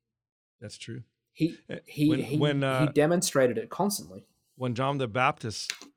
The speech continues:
Speaker 1: uh, s-, he s-, I think he sent some people. I don't know if, I think he sent some people instead of going himself,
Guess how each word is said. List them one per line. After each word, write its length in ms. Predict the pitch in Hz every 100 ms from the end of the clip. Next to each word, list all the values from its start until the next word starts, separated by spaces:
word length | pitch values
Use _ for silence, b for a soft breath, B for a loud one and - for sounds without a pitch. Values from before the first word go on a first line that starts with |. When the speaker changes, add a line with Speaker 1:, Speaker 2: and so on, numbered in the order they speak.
| _
Speaker 1:
uh, 160 | 117 107
s-, 180 | 107 -
he 120 | 117
s-, 100 | 113
I 80 | 123
think 180 | 113 120
he 60 |
sent 260 | 107 131 -
some 140 | -
people. 480 | 123 160 139 151 143
I 40 | 123
don't 200 | 123 127
know 60 |
if, 140 | 123 131
I 80 | 117
think 160 | 139
he 80 | 123
sent 260 | - 131 120
some 100 | 110
people 200 | 110 113
instead 240 | - 110
of 80 | 104
going 240 | 113 113
himself, 480 | 104 98 120 113